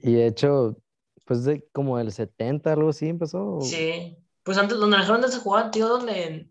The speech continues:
Speaker 2: donde es el parque infantil aquí. Ahí era un estadio.
Speaker 1: Ah, ok. Por ahí.
Speaker 2: Ajá, ahí
Speaker 1: Ah,
Speaker 2: era
Speaker 1: no,
Speaker 2: el
Speaker 1: no
Speaker 2: estadio.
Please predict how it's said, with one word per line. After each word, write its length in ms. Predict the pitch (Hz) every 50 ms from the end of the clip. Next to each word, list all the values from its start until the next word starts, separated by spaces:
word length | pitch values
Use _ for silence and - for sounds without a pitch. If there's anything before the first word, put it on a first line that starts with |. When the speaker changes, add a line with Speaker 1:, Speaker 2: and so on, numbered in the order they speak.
| _ -
Speaker 2:
donde 240 | 180 180 180 175 170
es 140 | 170 170
el 160 | 220 220 214 214
parque 180 | 208 208 208
infantil 540 | 214 208 208 214 214 214 208 196 185 180 175
aquí. 420 | 165 160 160 160 160 156 151 147 - _ _ _ _ _ _ _ _ _ _ _ _ _ _ _ _ _ _ _ _ -
Ahí 200 | - 160 151 151
era 80 | 160 170
un 80 | 175
estadio. 320 | 175 175 - - 117 117 117
Speaker 1:
Ah, 140 | 117 117 117
ok. 160 | 110 - - 117 113 107 107 110 - _ _ _ _ _ _
Por 120 | 120 113
ahí. 260 | 110 110 110 117 123 123 _ _ _ _ - _ _ _ _ _
Speaker 2:
Ajá, 220 | 156 151 151 156
ahí 80 | 160 156
Speaker 1:
Ah, 80 | 156 123
Speaker 2:
era 80 | 127 135
Speaker 1:
no, 80 | 131 127
Speaker 2:
el 60 | 127
Speaker 1:
no 60 | 123
Speaker 2:
estadio. 280 | 117 - 127 127 127